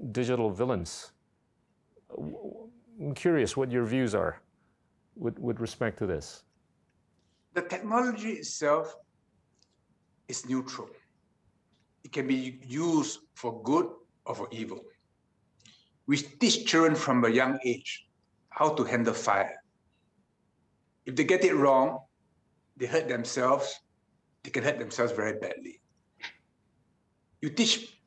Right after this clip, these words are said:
Speaker 2: we teach people how to use knives and firearms. They can be used for good, they can be used for evil. It's the same with digital technology.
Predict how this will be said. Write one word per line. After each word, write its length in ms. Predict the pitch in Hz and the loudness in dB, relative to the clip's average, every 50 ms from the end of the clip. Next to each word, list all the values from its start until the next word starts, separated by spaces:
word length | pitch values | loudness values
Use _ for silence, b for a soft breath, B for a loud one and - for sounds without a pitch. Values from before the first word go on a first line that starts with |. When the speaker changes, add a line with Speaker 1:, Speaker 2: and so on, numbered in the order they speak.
| _ - | _ -4
Speaker 2:
we 100 | 156 160 | -4 -2
teach 260 | - 226 226 - - | 0 2 0 2 2
people 240 | 185 175 180 180 151 | 2 4 4 4 4
how 140 | - 170 | 4 4
to 120 | - - 127 | 2 4 4
use 260 | 131 139 131 131 - | 4 4 4 2 2
knives 760 | 123 127 127 123 117 - 123 - - - - - - - _ _ _ _ _ _ _ _ _ _ _ _ _ _ _ _ _ _ _ - | 2 4 4 4 2 2 -2 -6 -12 -14 -14 -14 -16 -18 _ _ _ _ _ _ _ _ _ _ _ _ _ _ _ _ _ _ _ -8
and 100 | 139 139 | -6 -4
firearms. 840 | - - 202 190 175 - 139 131 117 113 120 117 - - - - _ _ _ _ _ _ _ _ _ _ _ _ _ _ _ _ _ _ _ _ _ _ | 0 2 4 4 4 4 2 0 -4 -4 -10 -14 -16 -18 -20 -20 _ _ _ _ _ _ _ _ _ _ _ _ _ _ _ _ _ _ _ _ _ _
They 60 | - 139 | -10 -6
can 200 | - 147 131 127 | -2 0 0 0
be 60 | 127 | 2
used 220 | 147 160 147 - | 2 2 2 4
for 180 | - 117 107 113 | 2 2 2 2
good, 280 | 110 127 143 170 113 | 2 4 2 2 2
they 40 | - | -2
can 160 | - 123 107 | -6 -6 -4
be 80 | 107 107 | -4 -2
used 160 | 120 120 - | -4 -4 -4
for 100 | - 107 - | -6 -12 -16
evil. 320 | - - 101 _ _ - - _ _ _ _ _ _ _ _ _ _ _ _ _ _ _ _ _ _ - | -16 -20 -20 _ _ -20 -20 _ _ _ _ _ _ _ _ _ _ _ _ _ _ _ _ _ _ -4
It's 140 | 147 127 | -2 0
the 80 | 131 127 | 2 0
same 480 | 127 - - 160 156 151 151 147 143 - | 0 2 2 4 6 6 4 4 0 -4
with 140 | 123 104 107 | -8 -6 -2
digital 360 | 123 123 123 127 120 123 120 | -2 -2 0 -2 -2 -2 -4
technology. 640 | 120 - - 113 110 104 101 101 95 90 - - | -4 -6 -8 -6 -2 -2 -2 -2 -2 -6 -8 -14